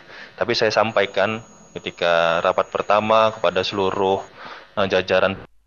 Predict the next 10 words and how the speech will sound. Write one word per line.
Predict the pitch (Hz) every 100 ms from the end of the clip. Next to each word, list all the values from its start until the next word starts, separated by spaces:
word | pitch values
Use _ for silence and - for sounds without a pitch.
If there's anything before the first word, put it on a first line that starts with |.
| -
pemerintah | 95 95 92 92
Kota | 95 92
Medan, | 90 92 107 113 113 101
dan |
saya | 87 90
sampaikan | 92 90 90 95
seperti | - 90 - 90
itu, | - 123
stigma | - 131 127 113
negatif | 113 110 107 120